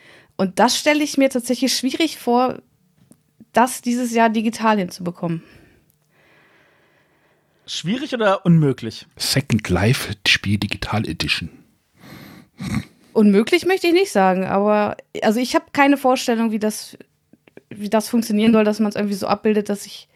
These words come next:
Speaker 1: dass es sich auch nur ähnlich anfühlt.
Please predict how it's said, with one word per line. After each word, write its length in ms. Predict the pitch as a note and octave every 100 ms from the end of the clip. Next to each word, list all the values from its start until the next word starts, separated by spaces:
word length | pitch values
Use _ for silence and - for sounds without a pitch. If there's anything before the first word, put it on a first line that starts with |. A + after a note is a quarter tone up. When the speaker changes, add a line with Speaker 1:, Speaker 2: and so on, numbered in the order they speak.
| _ _ _ _ _ _ -
Speaker 1:
dass 140 | G3
es 100 | G#3
sich 160 | G#3 F3
auch 80 | G3+
nur 320 | A3 G#3+ -
ähnlich 380 | G#3+ A#3 G#3+ -
anfühlt. 540 | F#3+ - F#3 F3+ -